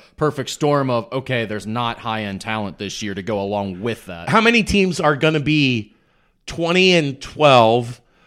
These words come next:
Speaker 2: with a, a, a ten and eight or a, a nine and nine conference record? Like, all of them.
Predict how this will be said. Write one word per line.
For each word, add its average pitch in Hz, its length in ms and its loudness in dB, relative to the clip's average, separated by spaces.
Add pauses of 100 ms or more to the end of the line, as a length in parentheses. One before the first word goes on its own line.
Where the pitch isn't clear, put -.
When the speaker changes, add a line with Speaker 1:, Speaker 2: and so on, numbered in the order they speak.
Speaker 2:
with 123 520 6 (340)
a, 135 260 6
a, 131 300 8
a 123 40 6
ten 160 400 10
and 147 180 2
eight 147 360 -6
or 131 140 0
a, 113 360 8 (120)
a 117 80 8
nine 139 380 10
and 131 140 6
nine 127 340 8
conference 120 460 6
record? 120 340 6
Like, 143 220 6
all 247 240 12
of 160 120 10
them. 87 280 -6